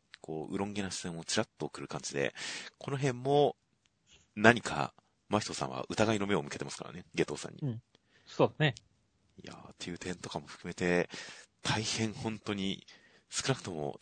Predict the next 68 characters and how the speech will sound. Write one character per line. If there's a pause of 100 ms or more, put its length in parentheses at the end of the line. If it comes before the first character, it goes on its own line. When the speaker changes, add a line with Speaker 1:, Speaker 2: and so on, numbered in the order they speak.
Speaker 1:
相
手
サ
イ
ド
に
関
し
て
も、
こ
の
呪
詛
師
と (200)
ゲ
ト
ウ
さ
ん
と (380)
呪
霊
た
ち、
で、
さ
ら
に
呪
霊
た
ち
の
中
で
も、 (400)
虎
杖
く
ん
対
応
で
二
手
に
分
か
れ
る
と
い
う、 (920)
大
変
複
雑
化
し
て
ま
す
ね。 (580)
Speaker 2:
う
ん。
<laughs>